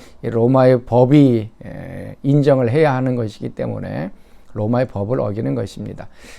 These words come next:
마치 그 "로마의 세금을 내야 됩니까? 안 내야 됩니까?" 라고 그, 그, 그 바리새인들이, 에, 와서 물어봤던 것처럼, 아, 이 서로 이제,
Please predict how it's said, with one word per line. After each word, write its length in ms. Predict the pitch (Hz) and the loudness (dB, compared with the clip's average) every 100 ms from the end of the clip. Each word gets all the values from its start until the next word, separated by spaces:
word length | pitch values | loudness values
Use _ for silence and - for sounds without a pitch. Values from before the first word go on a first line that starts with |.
| - | -8
마치 760 | 123 - 143 147 143 139 135 120 | -6 -2 2 6 6 6 4 0
그 580 | 127 123 117 117 110 110 | 0 2 4 4 2 2
"로마의 420 | 123 131 127 123 | 2 4 6 4
세금을 540 | 120 127 127 131 131 120 | 4 2 4 4 4 6
내야 200 | 117 127 | 6 6
됩니까? 520 | 135 127 120 - 127 | 4 2 0 0 -2
안 120 | 117 | 0
내야 160 | 113 113 | -2 -2
됩니까?" 560 | 110 110 107 - 110 | -4 -4 -8 -8 -6
라고 480 | 107 104 117 143 160 - - - - - - | -6 -4 -2 -2 -2 -8 -20 -20 -20 -18 -6
그, 540 | - 67 67 69 - - - - | -2 0 0 -2 -6 -12 -18 -12
그, 420 | 131 127 - - | -8 -6 -8 -10
그 120 | - | -8
바리새인들이, 840 | - 151 151 151 143 131 117 117 143 | 2 4 6 6 6 4 -2 -2 -2
에, 140 | 190 190 - - - - - - 107 101 101 | -4 -8 -16 -20 -20 -20 -20 -14 -12 -10 -2
와서 340 | 101 117 139 | 0 2 2
물어봤던 640 | 113 120 123 113 101 123 120 | 2 2 0 0 -6 -6 -6
것처럼, 400 | 110 - 92 82 - - - - - - | -8 -10 -14 -16 -20 -20 -20 -20 -20 -18
아, 220 | - 92 - | -16 -14 -8
이 240 | 135 139 | -4 -4
서로 640 | 127 - - - 175 170 165 | -6 -12 -18 -8 -2 4 4
이제, 400 | 143 143 135 | 4 0 0